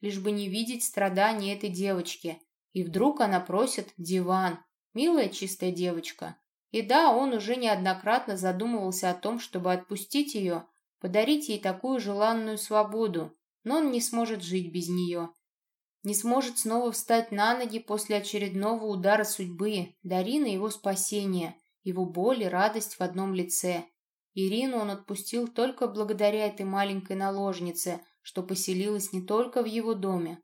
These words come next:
но и сердце. Она его и будет его, всегда и навечно. «Амир, я подумала о том, что ты сказал».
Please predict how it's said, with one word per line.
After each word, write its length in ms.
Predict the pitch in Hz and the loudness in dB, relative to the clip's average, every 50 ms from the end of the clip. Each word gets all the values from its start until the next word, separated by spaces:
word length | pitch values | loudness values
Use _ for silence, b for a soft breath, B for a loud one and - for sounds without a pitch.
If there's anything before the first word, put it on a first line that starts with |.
| _ _ | _ _
но 140 | - 240 294 | -2 2 2
и 80 | 302 - | 2 2
сердце. 640 | - - - 190 185 185 185 180 - - 165 - - - _ _ _ _ _ _ _ | 0 -2 -2 0 0 0 0 -4 -6 -6 -6 -8 -10 -14 _ _ _ _ _ _ _
Она 240 | - 190 208 240 277 | -4 -2 0 2 2
его 560 | 285 277 269 220 190 170 165 165 170 - - _ _ _ | 2 2 2 0 0 -2 -2 -4 -4 -8 -12 _ _ _
и 100 | 214 220 | -8 -6
будет 420 | 202 185 185 190 180 185 180 - | -4 -2 -2 -2 -2 -2 -4 -2
его, 440 | 185 180 180 170 175 175 175 175 - _ _ _ _ | 0 0 0 0 -2 -4 -6 -8 -10 _ _ _ _
всегда 540 | - - - - 180 180 175 175 196 226 254 | -10 -6 -6 -4 -4 -4 0 2 2 4 4
и 80 | 240 196 | 2 0
навечно. 720 | 175 175 170 170 180 175 175 - - - 180 170 170 180 _ _ _ _ _ _ _ _ _ _ _ _ _ _ _ _ _ _ _ _ _ _ | -2 -2 -2 -2 -4 -4 -4 -6 -8 -8 -8 -8 -8 -10 _ _ _ _ _ _ _ _ _ _ _ _ _ _ _ _ _ _ _ _ _ _
«Амир, 460 | - 233 247 254 247 233 196 175 - - - | -2 0 0 2 2 2 0 0 -2 -2 0
я 120 | 233 262 | 0 2
подумала 600 | 254 - 247 226 214 247 294 302 254 220 196 190 | 4 4 4 4 4 4 2 4 4 4 2 2
о 60 | 190 | 0
том, 180 | 190 202 196 190 | 0 -2 -4 -4
что 180 | - - - 180 | -6 -8 -10 -8
ты 140 | - 185 | -6 -4
сказал». 640 | 180 - - 202 196 196 190 196 185 180 180 - - | -4 -2 0 0 0 0 2 0 0 0 0 -4 -10